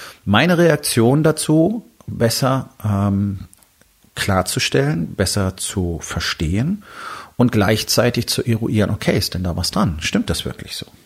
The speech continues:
Und es ist ganz, ganz wichtig und wertvoll, das zu tun, weil nur so funktioniert eine Feedback-Schleife auch.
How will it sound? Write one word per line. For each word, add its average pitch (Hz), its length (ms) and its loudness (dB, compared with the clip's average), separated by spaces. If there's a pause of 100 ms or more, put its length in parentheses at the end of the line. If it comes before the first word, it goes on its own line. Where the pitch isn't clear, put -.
(140)
Und 110 160 -2
es 143 120 0
ist 131 120 -4
ganz, 143 200 2
ganz 107 220 0
wichtig 113 360 -2
und 101 140 0
wertvoll, 104 360 0
das 98 220 -2
zu - 80 -8
tun, 117 300 -6
weil 98 160 -4 (260)
nur 117 300 6
so 107 400 2 (460)
funktioniert 123 580 0
eine 113 100 0
Feedback-Schleife - 800 -6
auch. - 640 -12